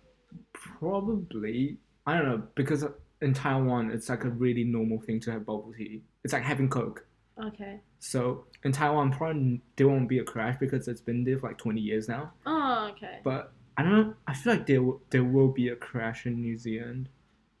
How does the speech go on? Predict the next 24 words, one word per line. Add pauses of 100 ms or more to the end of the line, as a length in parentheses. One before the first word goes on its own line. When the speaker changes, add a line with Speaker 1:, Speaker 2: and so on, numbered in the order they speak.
(760)
Speaker 1:
in
the
Speaker 2:
Wow.
Speaker 1:
next
two
years,
I
think.
People
are
just
Speaker 2:
Two
years?
Speaker 1:
I
don't
know.
People
are
gonna
get
sick
of
it
eventually.